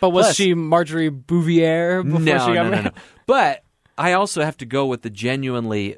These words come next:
Speaker 2: funnier television show, in my opinion, which is The Simpsons.
Speaker 1: Yeah, I mean, The Simpsons is the best show, you know, ever, probably. But The Simpsons came out a year after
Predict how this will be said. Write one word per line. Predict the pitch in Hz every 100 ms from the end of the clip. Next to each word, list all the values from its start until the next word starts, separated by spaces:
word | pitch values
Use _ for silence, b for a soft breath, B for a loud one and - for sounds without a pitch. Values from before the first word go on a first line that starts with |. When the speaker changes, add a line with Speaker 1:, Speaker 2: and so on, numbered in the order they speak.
| -
Speaker 2:
funnier | - - 127 131 120 104
television | 95 - 113 113 101 92 95
show, | - 101 90 87 90 -
in | - 92 90
my | 107
opinion, | 104 - 92 87 104
which | 87 -
is | -
The | -
Simpsons. | - 165 - - -
Speaker 1:
Yeah, | 190 214 196
I | 208
mean, | 202
The | 185
Simpsons | 175 277 370 - 143 123 123 - - _ _ _ -
is | 165 139 - - 185 _ 156
the | 147 151
best | 147 -
show, | - - 110 123 143 _ 233
you | 147
know, | 123 123 147
ever, | 143 139 139 _
probably. | 139 123 151 156
But | 185 - B B
The | 214
Simpsons | 339 381 320 220
came | - 226
out | 214 190
a | 170
year | 175 190 185 - -
after | 135 165 - 214 208